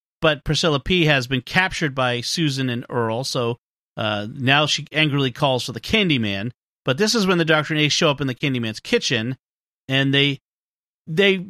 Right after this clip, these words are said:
basically use the fire of the, of one of his ovens to drive him into the tunnels.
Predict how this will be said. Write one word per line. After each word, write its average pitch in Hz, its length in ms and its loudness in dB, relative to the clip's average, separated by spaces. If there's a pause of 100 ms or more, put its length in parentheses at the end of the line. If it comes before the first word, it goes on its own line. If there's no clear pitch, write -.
(140)
basically 254 360 2
use 202 220 0
the 170 100 0
fire 190 400 2
of 143 200 -2
the, 139 220 -2
of 135 360 -2
one 160 140 2
of 143 60 0
his 135 140 0
ovens 139 400 0
to 147 120 -6
drive 156 420 0
him 160 100 0
into 151 220 0
the 123 100 -2
tunnels. 101 720 -4